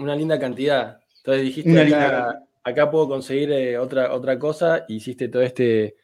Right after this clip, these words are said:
Speaker 1: toda esta investigación de productores y te dijeron,
Speaker 2: Exacto.
Speaker 1: "Ok, eh,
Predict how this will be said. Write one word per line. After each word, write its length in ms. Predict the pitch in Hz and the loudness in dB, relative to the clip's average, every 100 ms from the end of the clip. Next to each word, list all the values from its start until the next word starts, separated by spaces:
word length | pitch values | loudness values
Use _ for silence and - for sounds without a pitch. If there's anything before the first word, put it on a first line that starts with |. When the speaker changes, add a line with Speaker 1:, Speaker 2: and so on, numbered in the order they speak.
| _ _ _ | _ _ _
Speaker 1:
toda 120 | 120 | -4
esta 140 | 127 | 0
investigación 720 | 135 120 120 120 113 135 135 | 0 0 -2 -2 -2 0 -2
de 80 | 139 | -2
productores 840 | 131 117 113 139 147 170 190 - _ _ _ _ _ - | -4 -4 -4 -4 -2 -2 -6 -14 _ _ _ _ _ -14
y 100 | 113 | -8
te 80 | 123 | -6
dijeron, 300 | 110 143 131 | -2 0 0
Speaker 2:
Exacto. 160 | 123 143 120 104 | 2 2 2 0
Speaker 1:
"Ok, 80 | 101 | -6
eh, 140 | 113 | -6